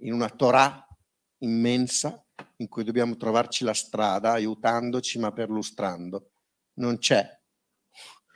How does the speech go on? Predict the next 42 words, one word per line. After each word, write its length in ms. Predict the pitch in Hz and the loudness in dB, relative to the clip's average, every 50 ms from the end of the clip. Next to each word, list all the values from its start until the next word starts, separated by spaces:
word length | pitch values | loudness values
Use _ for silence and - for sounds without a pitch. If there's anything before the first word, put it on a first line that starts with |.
| - _ _ _ | -20 _ _ _
un, 260 | - 120 117 120 117 117 - | -2 2 2 2 2 2 0
un, 260 | 123 120 120 117 113 117 | 2 2 2 2 0 0
una 340 | 127 117 117 117 117 110 107 | 0 2 2 2 2 2 0
sequenza 680 | - - 113 101 - - 127 127 127 117 113 - 117 | 0 0 -2 -2 0 2 2 2 2 2 0 -2 -2
di 120 | 107 113 110 | 0 0 0
numeri. 300 | 107 101 101 98 - - - - _ | 0 0 -2 -4 -6 -10 -14 -16 _
Però 280 | - 180 208 226 233 - | 8 10 10 10 10 8
appunto, 460 | - 131 - 175 160 139 - 131 117 | 4 -2 0 2 2 2 2 2 0
come 320 | - 135 127 135 139 127 - | 2 2 4 4 4 4 4
<laughs> 20 | |
mi 180 | 151 131 113 - | 2 0 0 0
capita 420 | - - - - - 143 - 135 | -4 -6 -4 -2 -4 -2 0 -2
di 120 | 113 113 113 | -2 0 2
dire 200 | 123 123 127 127 | 2 2 2 0
a 100 | - - | -2 -2
Chomsky, 380 | - 127 113 110 113 - - - - - - - - _ _ _ - - - | 0 0 0 0 0 -4 -8 -12 -20 -20 -20 -20 -20 _ _ _ -18 -8 -2
non, 880 | 135 131 127 131 127 123 120 120 120 117 117 113 110 104 90 78 - - | 0 2 4 4 4 2 0 0 -2 -4 -4 -4 -6 -8 -10 -12 -14 -18
non 200 | - - - 117 | -14 -6 -4 -2
la 80 | 117 120 | -2 0
con-, 180 | - - 147 147 | 2 2 2 2
diciamo, 340 | 170 156 135 - 165 143 143 | 2 2 2 4 4 4 6
non 120 | 143 135 | 4 4
l'ha 140 | 123 120 113 | 4 2 0
considerata 840 | - 131 131 131 - - 139 127 131 131 131 131 - 127 117 110 110 - - - _ _ _ | 0 2 2 2 2 2 2 4 6 6 6 4 4 2 0 0 0 -4 -12 -20 _ _ _
nessuno. 380 | - 127 120 - - 104 101 107 | -8 -8 -8 -6 -6 -4 2 6
A 20 | |
me 100 | 139 220 | 6 6
ha 100 | 262 - | 6 6
colpito 360 | - 135 - - 147 - 139 | 4 0 0 -2 -4 -4 -4
tantissimo, 500 | 120 135 127 123 - 143 127 - 110 104 | -4 -4 -4 -4 -4 -6 -6 -6 -6 -6
per 100 | 104 107 | -6 -4
questo 240 | - 165 - - - | -4 -4 -4 -4 -8
che 80 | - 107 | -12 -12
mi 80 | 101 | -10
piace 260 | 101 110 104 - - _ | -8 -10 -10 -10 -12 _
condividere, 580 | - 110 110 107 107 101 104 98 101 107 107 | -12 -10 -10 -10 -8 -10 -10 -10 -10 -10 -10
magari 260 | 101 107 113 123 - - | -8 -4 -2 -2 -2 -2
ci 100 | - - | -4 -8
scriverò 300 | - - 113 110 117 117 | -8 -6 -2 0 0 0
una 160 | 117 107 107 | 0 -2 -2
cosa 240 | - 123 107 107 107 | -4 -2 -2 -2 -2
apposta. 540 | - _ _ - 85 - - - - _ | -4 _ _ -6 -6 -6 -6 -10 -18 _